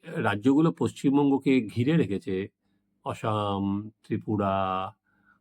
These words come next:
ওড়িশা, তাদের প্রতিটা জায়গায় হচ্ছে বিজেপি সরকার বা বিহার বা বিজেপি সমর্থনের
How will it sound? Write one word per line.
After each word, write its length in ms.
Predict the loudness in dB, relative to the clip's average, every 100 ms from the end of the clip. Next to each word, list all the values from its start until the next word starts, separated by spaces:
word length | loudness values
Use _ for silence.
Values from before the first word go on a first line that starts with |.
| _
ওড়িশা, 720 | -2 -2 -2 -2 0 0 -2 -6 _ _ _ _
তাদের 440 | -2 2 4 2 -4 _
প্রতিটা 420 | -4 -2 0 0 0
জায়গায় 600 | 0 0 0 0 0 -2 _ _ _
হচ্ছে 400 | -20 -4 0 0 -2 _ _ _ _ _ _ _ -2
বিজেপি 340 | 2 4 2 0
সরকার 440 | -2 -4 -6 -2
বা 260 | 2 0 -2 -6
বিহার 400 | -2 0 0 -2
বা 160 | -2
বিজেপি 420 | -2 -2 -2 -6
সমর্থনের 800 | -6 -4 -2 -4 -6 -10 -10 -12